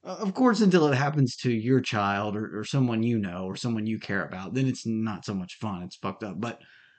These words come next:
you know, it's fun. Oh, she sent him some money, too. She fessed up but claimed they never had a physical relationship. It's like, "Well, bitch, you're still fired from your job, and we're gonna figure out if we need to send you to fucking jail for fucking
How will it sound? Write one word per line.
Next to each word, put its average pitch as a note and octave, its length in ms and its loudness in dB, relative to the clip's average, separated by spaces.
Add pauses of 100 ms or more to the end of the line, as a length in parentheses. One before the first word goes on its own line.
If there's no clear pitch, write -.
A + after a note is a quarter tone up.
(300)
you D#3 100 -4
know, A#2 100 0
it's C#3 160 -6
fun. G#2 340 -2 (1400)
Oh, D3 140 0
she A#2+ 140 -4
sent C3+ 180 4
him A#2+ 80 4
some G#2 220 0
money, C3 260 2
too. G#2 380 -2 (1000)
She - 180 -6
fessed C#3 400 0
up B2+ 240 0
but B2 140 -6
claimed B2 260 0
they A#2 80 0
never A2+ 220 0
had A2+ 160 -2
a G2+ 60 -6
physical A2 360 -4
relationship. G2+ 840 -6 (520)
It's - 80 -14
like, A2 180 -4
"Well, A#2 120 -6
bitch, C3 260 0
you're A#2 100 -2
still F3 220 2
fired B2 300 0
from A2+ 120 2
your G#2+ 100 0
job, G#2 360 -2
and G#2+ 140 -4
we're G#2+ 100 -6
gonna A#2 240 -4
figure B2 260 -2
out A2+ 140 -4
if - 140 -10
we A2+ 180 -6
need A2+ 200 -6
to G#2 100 -10
send B2 240 -6
you G#2+ 80 -10
to G2 80 -10
fucking G#2 340 -6
jail G#2+ 540 -2
for G2+ 180 -8
fucking G#2+ 500 -4